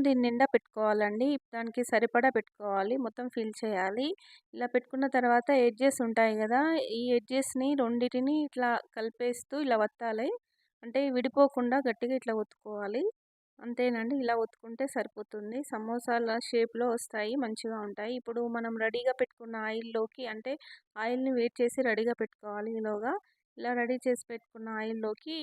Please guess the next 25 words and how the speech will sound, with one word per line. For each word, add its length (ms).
ఒక్కొక్క 420
సమోసాను 600
ఈ 100
విధంగా 340
వేసుకోవాలి. 720
ఇలా 200
చేసుకొని 540
మంచిగా 480
రెండు 260
వైపులా 460
ఎర్రగా 360
కాలే 320
విధంగా 380
మంచిగా 460
ఇలా 220
కాల్చుకోవాలండి, 800
ఫ్రై 220
చేసుకోవాలి 680
సమోసాలు. 640
ఇదే 240
విధంగా 460
అన్ని 280
సమోసాలు 600
రెడీ 260
చేసుకోవాలి. 760